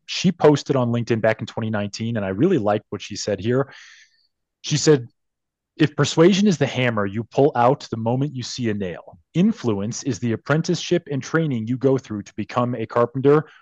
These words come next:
or prior to building a house." And I just thought that was a very unique way of folding that in. Additionally, I read,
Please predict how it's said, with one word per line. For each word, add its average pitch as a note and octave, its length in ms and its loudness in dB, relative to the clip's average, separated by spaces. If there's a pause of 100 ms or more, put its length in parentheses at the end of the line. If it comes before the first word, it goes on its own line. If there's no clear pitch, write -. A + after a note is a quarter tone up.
(140)
or A#2+ 80 -2
prior A#2+ 440 2
to A#2+ 120 -6
building G2+ 400 -2
a E2+ 40 -12
house." - 460 -10 (760)
And A#2+ 80 0
I A#2 80 4
just - 260 2
thought D#3 160 4
that D#3 100 4
was C3+ 140 0
a A2 60 0
very C#3+ 200 6
unique C3 380 -2
way A#2+ 320 2
of G#2+ 340 -2 (360)
folding C#3 400 2
that G#2+ 200 0
in. G#2 280 -8 (520)
Additionally, A2+ 680 -2
I A2 100 2
read, G#2+ 460 -2